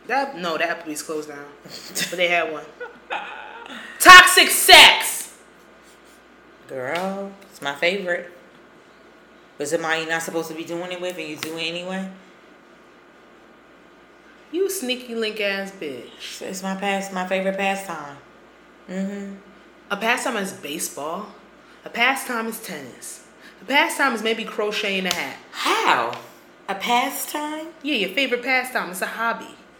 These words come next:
Speaker 1: Something that you really enjoy.
Speaker 2: I did.
Speaker 1: You, like, enjoy fucking people you're not supposed to fuck?
Speaker 2: One. It's a person.
Speaker 1: It's very specific.
Speaker 2: No.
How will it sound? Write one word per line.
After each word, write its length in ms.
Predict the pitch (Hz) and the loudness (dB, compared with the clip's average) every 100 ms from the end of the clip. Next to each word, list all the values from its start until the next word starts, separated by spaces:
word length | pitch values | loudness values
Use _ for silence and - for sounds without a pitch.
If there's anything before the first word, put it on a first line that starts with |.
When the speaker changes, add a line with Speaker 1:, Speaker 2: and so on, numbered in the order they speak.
| - | -20
Speaker 1:
Something 260 | - 226 247 | -20 -12 -8
that 100 | 233 | -6
you 100 | 214 | -4
really 280 | 196 226 220 | -4 -4 -4
enjoy. 440 | 196 196 190 127 - - | -4 -4 -4 -6 -8 -6
Speaker 2:
I 100 | 208 | -4
did. 320 | 320 294 - - | -4 -6 -8 -10
Speaker 1:
You, 120 | 208 | -2
like, 220 | 247 214 214 | 2 2 0
enjoy 260 | 196 175 | -2 -4
fucking 340 | 165 247 233 208 | -2 -2 -2 -4
people 180 | 208 | -8
you're 80 | 202 | -6
not 140 | 196 190 | -6 -6
supposed 220 | 196 190 | -8 -10
to 60 | |
fuck? 280 | - 214 269 | -6 -4 -2
Speaker 2:
One. 240 | 196 190 139 123 - - - - - - - - - - - - - 247 | 0 0 -2 -8 -16 -20 -20 -20 -20 -20 -20 -20 -20 -20 -20 -20 -18 -8
It's 100 | 339 | -6
a 40 | |
person. 380 | 392 403 - 123 - - - - | -2 -2 -2 -10 -12 -20 -20 -20
Speaker 1:
It's 120 | - | -20
very 220 | - - | -20 -20
specific. 400 | - - - - - - - - - - - - - - | -20 -20 -20 -20 -20 -20 -20 -20 -20 -20 -20 -20 -20 -18
Speaker 2:
No. 80 | 147 | -12